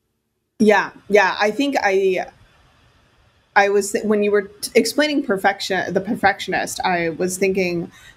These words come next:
that I feel like there are some people who are labeled perfectionists who maybe are more in this, um, in this other category where because they're so concerned about doing stuff perfectly, they actually only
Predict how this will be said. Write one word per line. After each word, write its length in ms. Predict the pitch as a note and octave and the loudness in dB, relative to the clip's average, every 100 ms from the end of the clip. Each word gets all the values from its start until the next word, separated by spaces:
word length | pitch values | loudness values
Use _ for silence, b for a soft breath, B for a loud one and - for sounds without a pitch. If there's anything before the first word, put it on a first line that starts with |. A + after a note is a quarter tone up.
| _ | _
that 120 | G3 | 4
I 160 | F#3+ F#3+ | 4 2
feel 180 | F#3+ A3 | 0 0
like 160 | F#3+ | 0
there 160 | F#3+ F3 | 0 -2
are 60 | |
some 260 | F#3 G#3 F#3+ | 0 -2 0
people 360 | F#3+ F#3+ F3+ F3+ | -2 0 0 0
who 160 | F3+ | 0
are 140 | F3 F3 | 0 0
labeled 520 | F#3+ C4+ C4 A#3 G#3+ | 0 0 0 0 -2
perfectionists 880 | G3 F#3 F3 - F#3 F3 - - - b b _ _ | -4 -2 -4 -4 -6 -6 -8 -12 -14 b b _ _
who 380 | - A3 G#3 F#3+ | 0 2 2 2
maybe 340 | G#3 G#3 G3+ G#3 | 2 2 2 2
are 140 | F#3 | 0
more 400 | F3+ F3 F3+ F3 | -2 -2 0 0
in 320 | - F#3 F3+ | -2 -2 0
this, 400 | E3+ E3 F3+ - - | 0 -2 -4 -6 -4
um, 480 | D#3 G2 - - - _ _ | -4 -4 -8 -10 -14 _ _
in 220 | G3+ F3+ | -2 0
this 200 | F3 F3+ | -2 -4
other 240 | - G3 F#3+ | -2 0 0
category 720 | F#3+ F3+ F3 F3 F3 E3+ E3+ | 0 -2 -2 -2 0 0 -2
where 440 | E3+ F#3 F3 E3+ b b b b _ _ _ _ _ _ _ _ _ | 0 0 0 -4 b b b b _ _ _ _ _ _ _ _ _
because 720 | A#3+ - - A#3 B3 B3+ A#3+ | 2 2 0 4 4 2 2
they're 180 | G#3 G3 | 2 2
so 260 | - G3 | 0 0
concerned 400 | F#3+ F#3+ F#3 F#3 | 2 0 0 0
about 200 | F#3 E3 | 0 0
doing 260 | F3 F3 F#3 | -2 -2 -4
stuff 300 | - E3+ - - | -2 -4 -4 -18
perfectly, 840 | - F#3+ F#3 A3 - C4+ C#4 C#4+ - | -2 -2 0 -2 0 0 0 -2 0
they 240 | F#3+ F#3+ | 2 2
actually 440 | - F3+ F#3 G3 - | 2 -4 -2 -2 0
only 480 | F#3 F3+ F3 E3+ | 0 0 0 -2